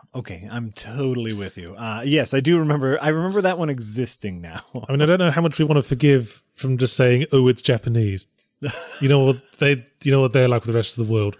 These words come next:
Speaker 1: Mm.
Speaker 2: And it was funny, Resident Evil four did a thing that Resident Evil eight is doing as well, where the game is set in Europe.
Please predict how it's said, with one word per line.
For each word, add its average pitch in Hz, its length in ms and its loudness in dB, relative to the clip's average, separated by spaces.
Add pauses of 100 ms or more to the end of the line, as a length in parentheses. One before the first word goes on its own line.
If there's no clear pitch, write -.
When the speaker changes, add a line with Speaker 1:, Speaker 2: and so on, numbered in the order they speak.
(160)
Speaker 1:
Mm. 131 440 -10 (680)
Speaker 2:
And 170 100 -2
it 180 40 2
was 190 120 0
funny, 240 240 4
Resident 220 280 2
Evil 190 100 4
four 170 240 2
did 147 140 4
a 143 80 4
thing 143 420 2 (380)
that 139 320 -2
Resident 147 300 2
Evil 139 220 4
eight 151 320 2
is 123 160 -4
doing 123 320 4
as 113 140 0
well, 110 340 2 (260)
where 131 160 4
the 131 100 4
game 160 240 2
is 151 120 4
set 156 240 2
in 135 300 4 (400)
Europe. 120 600 4